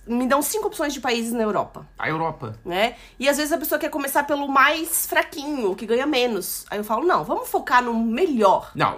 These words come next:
Speaker 2: imagina assim,
Speaker 1: Vamos
Speaker 2: ó.
Speaker 1: focar no que ganha mais, que tem um salário melhor, que tem uma cultura de trabalho melhor,
Speaker 2: Claro.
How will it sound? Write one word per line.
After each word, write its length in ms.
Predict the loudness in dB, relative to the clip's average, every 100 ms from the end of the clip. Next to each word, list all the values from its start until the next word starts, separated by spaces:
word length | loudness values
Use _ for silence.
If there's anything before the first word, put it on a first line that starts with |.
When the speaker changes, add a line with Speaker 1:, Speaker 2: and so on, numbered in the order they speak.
| -4
Speaker 2:
imagina 540 | 2 4 4 2 2
assim, 100 | 4
Speaker 1:
Vamos 160 | 4 6
Speaker 2:
ó. 20 |
Speaker 1:
focar 260 | 4 6 4
no 60 |
que 100 | 4
ganha 220 | 2 2
mais, 480 | 4 8 8 8 4
que 100 | -4
tem 100 | -4
um 40 | -2
salário 300 | 2 2 2
melhor, 340 | 0 4 4
que 60 | 4
tem 60 | -6
uma 120 | -6
cultura 360 | -8 -10 -8
de 100 | -8
trabalho 300 | -6 -2 -2
melhor, 600 | -2 -4 0 2 2 0
Speaker 2:
Claro. 300 | -6 -6 -8